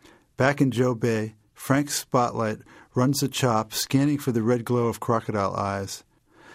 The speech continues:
As we cruise the coastline, I strain not to miss a thing. "Crocodile," Frank mutters. Frank cuts the engine, steps off the boat with alacrity, noose pole in hand, and wades toward the reptile as though he were about to cast a plug for a tarpon.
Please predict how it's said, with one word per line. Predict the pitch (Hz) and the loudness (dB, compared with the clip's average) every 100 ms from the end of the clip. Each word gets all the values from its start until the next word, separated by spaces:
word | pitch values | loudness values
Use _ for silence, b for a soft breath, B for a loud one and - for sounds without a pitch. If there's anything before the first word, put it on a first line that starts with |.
| B - | B -2
As | 143 | 0
we | 156 | 0
cruise | - 214 165 | 2 2 2
the | 165 | 0
coastline, | - 160 - 123 107 107 104 - | 2 2 0 -2 -2 -2 -6 -6
I | 117 | -4
strain | - 160 160 131 | -2 2 2 2
not | 127 143 | 2 0
to | 139 | 0
miss | 120 120 | 0 0
a | 113 | -2
thing. | - 120 101 - _ | 0 -2 -2 -8 _
"Crocodile," | - 202 165 110 95 - | 2 4 4 2 0 -6
Frank | - 104 - | -6 -6 -4
mutters. | 104 101 - - _ B B B B - | -6 -6 -10 -18 _ B B B B -12
Frank | - 151 165 | 2 2 4
cuts | 170 170 180 | 2 2 4
the | 151 | 4
engine, | 127 123 120 117 | 2 0 -2 -4
steps | - 143 143 | 0 2 4
off | 156 165 | 2 2
the | 160 | 2
boat | 123 139 | 2 2
with | 131 131 | 2 0
alacrity, | 120 117 117 113 110 107 107 _ | 2 2 0 -2 -4 -6 -8 _
noose | 123 143 | -2 -2
pole | - 151 135 | 0 2 2
in | 127 | 0
hand, | 117 110 104 107 B B B - | -2 0 -2 -4 B B B -4
and | 123 | 0
wades | 123 147 147 | 2 2 2
toward | - 151 | 0 2
the | 131 | 2
reptile | 123 127 127 120 107 110 | 2 0 0 -2 -2 -2
as | 110 123 | -2 0
though | 127 | 0
he | 110 120 | 0 0
were | 113 | 0
about | 104 117 117 | 0 0 -2
to | - | -4
cast | - 117 - | -2 0 -2
a | |
plug | 107 135 120 | -2 0 0
for | - 107 | 0 -4
a | 101 | -2
tarpon. | 123 117 - 98 | 0 0 -2 -8